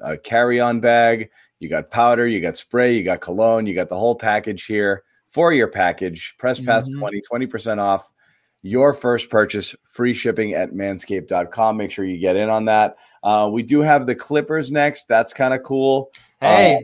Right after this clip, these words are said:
Speaker 2: that fits. Manscaped, Clippers.
Speaker 1: Yeah. Um, that's always fun. You know, these games,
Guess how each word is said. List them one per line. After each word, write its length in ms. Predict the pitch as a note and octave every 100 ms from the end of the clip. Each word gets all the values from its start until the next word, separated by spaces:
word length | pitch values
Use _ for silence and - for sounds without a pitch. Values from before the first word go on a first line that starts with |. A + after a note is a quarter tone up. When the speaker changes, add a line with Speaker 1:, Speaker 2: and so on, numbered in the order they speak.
| B2
Speaker 2:
that 240 | D3 D3+
fits. 380 | F#3 F#3 C#3 -
Manscaped, 640 | C#3 D3+ D#3 - E3+ E3
Clippers. 720 | - D3+ D3+ E3+ E3+ F3 - _ _
Speaker 1:
Yeah. 240 | G#2 G#2 G2+ _ _ _ _ _ _ _ _ - - _ _ -
Um, 580 | A2 A2 G#2+ G#2 F2 - _ _
that's 240 | D3+ F#3 A3
always 300 | G3 F3+ -
fun. 420 | - C3 C#3 C#3
You 180 | - B2
know, 140 | B2 B2
these 240 | B2+ B2+
games, 340 | - C3 C3